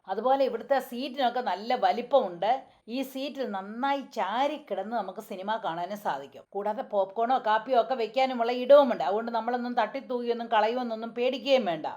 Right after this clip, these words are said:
ഞങ്ങൾ അങ്ങനെ കഴിഞ്ഞ ഒരാഴ്ചയിൽ നാല് സിനിമയാണ് കണ്ടത്. എന്ത് ചെയ്യാന്ന് പറ, അവിടെ ചെല്ലുമ്പോഴത്തേ അടുത്ത മൂവിയുടെ പോസ്റ്ററും അത്, അത് കൂടാതെ തന്നെ ട്രെയിലറും ഒക്കെ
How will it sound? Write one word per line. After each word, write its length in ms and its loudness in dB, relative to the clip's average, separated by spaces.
ഞങ്ങൾ 240 -4
അങ്ങനെ 260 -4
കഴിഞ്ഞ 380 -6
ഒരാഴ്ചയിൽ 640 -4
നാല് 560 0
സിനിമയാണ് 880 -4
കണ്ടത്. 400 -10
എന്ത് 200 -8
ചെയ്യാന്ന് 480 0
പറ, 160 0
അവിടെ 320 0
ചെല്ലുമ്പോഴത്തേ 540 0
അടുത്ത 420 2
മൂവിയുടെ 360 2
പോസ്റ്ററും 640 0
അത്, 120 -8
അത് 200 -6
കൂടാതെ 480 -2
തന്നെ 180 -4
ട്രെയിലറും 640 2
ഒക്കെ 160 0